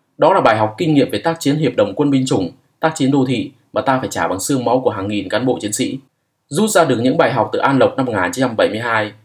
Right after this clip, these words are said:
chúng ta đã vận dụng có hiệu quả vào các chiến dịch trong cuộc tổng tiến công và nổi dậy mùa xuân năm một nghìn chín trăm bảy mươi lăm. Sau khi giải phóng hoàn toàn Tây Nguyên,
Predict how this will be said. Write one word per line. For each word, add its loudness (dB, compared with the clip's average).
chúng -6
ta 4
đã 2
vận 0
dụng -4
có 4
hiệu 0
quả 2
vào -10
các -6
chiến 0
dịch -2
trong -4
cuộc -6
tổng 0
tiến -2
công -2
và 0
nổi -4
dậy 2
mùa -2
xuân -2
năm -6
một -6
nghìn -6
chín -6
trăm -6
bảy -2
mươi -4
lăm. -2
Sau 2
khi 2
giải 4
phóng 4
hoàn 0
toàn 2
Tây 4
Nguyên, 4